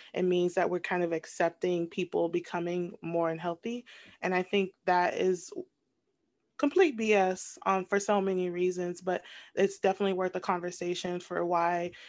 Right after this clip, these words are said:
it's okay to love your body as it is, even if you want to change it,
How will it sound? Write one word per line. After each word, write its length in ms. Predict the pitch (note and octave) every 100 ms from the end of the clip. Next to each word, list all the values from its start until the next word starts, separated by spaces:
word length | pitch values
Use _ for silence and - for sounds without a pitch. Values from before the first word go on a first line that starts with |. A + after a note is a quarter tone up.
| -
it's 300 | - F#3 - F3+
okay 560 | F#3+ G3 - F3+ F#3
to 140 | F#3 F#3+
love 240 | F3+ F3
your 160 | F3+ E3+
body 340 | E3+ E3+ F3
as 200 | E3+ E3+
it 140 | E3 E3
is, 400 | E3+ E3+ F3 -
even 300 | F#3 F3+ F3+
if 140 | F3
you 120 | F3+ E3+
want 220 | F3 -
to 100 | F3
change 360 | - E3+ F3
it, 200 | G#3 G3+